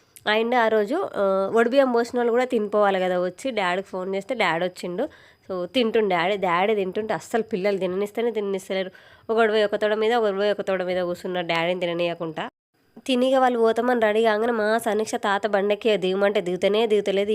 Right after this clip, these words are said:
ఏడ్చి ఏడ్చి ఆయనతో పోయింది. తాత అమ్మమ్మతోటి వాళ్ళతోటి కలిసి మా సనీక్ష వెళ్ళిపోయింది. And ఈ,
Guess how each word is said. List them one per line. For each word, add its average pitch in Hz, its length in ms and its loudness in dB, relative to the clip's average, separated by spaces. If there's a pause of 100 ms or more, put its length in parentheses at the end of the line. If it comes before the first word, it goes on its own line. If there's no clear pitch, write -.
(160)
ఏడ్చి 214 300 2
ఏడ్చి 208 320 0
ఆయనతో 202 320 0
పోయింది. 196 400 -2
తాత 185 340 -2
అమ్మమ్మతోటి 190 580 -2
వాళ్ళతోటి 190 400 -4
కలిసి 180 240 -4
మా 202 80 -2
సనీక్ష 180 400 -6
వెళ్ళిపోయింది. 170 600 -4 (720)
And 202 200 -2 (500)
ఈ, 202 100 0